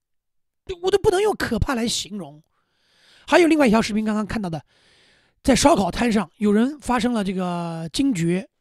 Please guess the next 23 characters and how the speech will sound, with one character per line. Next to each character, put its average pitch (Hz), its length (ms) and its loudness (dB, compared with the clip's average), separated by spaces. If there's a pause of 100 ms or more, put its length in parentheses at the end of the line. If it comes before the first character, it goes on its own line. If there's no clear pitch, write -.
这 190 120 -12
个， 175 100 -8
这 170 120 -10
个 151 560 -12
seizure， 196 600 0 (120)
中 220 160 -6
文 180 140 -4
也 175 80 0
就， 190 200 0
就 202 160 -6
是， 185 160 -6
就 311 300 -4 (120)
俗 - 260 -2
称 294 160 -4
羊 226 200 -2
癫 247 200 2
疯 262 180 -4
吧， 208 160 -6 (680)
对 294 100 -2
不 233 60 0
对？ 202 220 0 (100)
抽 - 220 4
搐。 214 240 -4